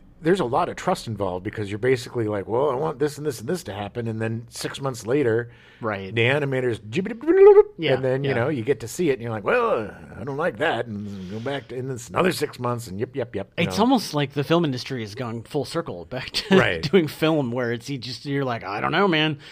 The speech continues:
Speaker 1: And also, you know, Romero is an independent filmmaker at
Speaker 2: Yeah.
Speaker 1: heart. And, you
Speaker 2: Yes.
Speaker 1: know, he was a guy, rough and tumble collaborator, everybody sleeping in the, in, you know, it's more
Speaker 2: Yeah.
Speaker 1: that type of filmmaking, as hard as it is, and there's not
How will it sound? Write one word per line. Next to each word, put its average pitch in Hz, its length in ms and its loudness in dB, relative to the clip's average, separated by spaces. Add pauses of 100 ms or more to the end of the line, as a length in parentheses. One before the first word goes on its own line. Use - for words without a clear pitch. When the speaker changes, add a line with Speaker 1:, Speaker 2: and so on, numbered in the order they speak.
Speaker 1:
And 208 100 -2
also, 247 400 4
you 196 140 2
know, 185 100 4
Romero 185 600 4
is 131 200 0
an 120 80 -2
independent 113 600 -4
filmmaker 90 600 -4
at - 60 -8
Speaker 2:
Yeah. 82 100 0
Speaker 1:
heart. 82 480 -12
And, 98 160 -10
you 104 80 -10
Speaker 2:
Yes. 113 220 -2
Speaker 1:
know, 101 100 0
he 120 180 -4
was 131 200 2
a 113 40 -4
guy, 101 520 -6 (920)
rough 170 300 -4
and 151 120 -8
tumble 139 320 -4
collaborator, 117 840 -2
everybody 117 340 -4
sleeping 110 440 -6
in 107 120 -4
the, 95 260 -6 (140)
in, 120 160 -6 (100)
you 190 100 -4
know, 139 140 0
it's 139 160 -4
more 196 80 -6
Speaker 2:
Yeah. 196 180 0 (520)
Speaker 1:
that 233 260 -2 (420)
type 185 240 -8
of 143 100 -14
filmmaking, 156 500 0
as 101 80 -6
hard 220 340 0
as 190 120 0
it 147 80 4
is, 92 500 4 (560)
and 113 400 -2 (400)
there's 127 260 -2
not 151 280 0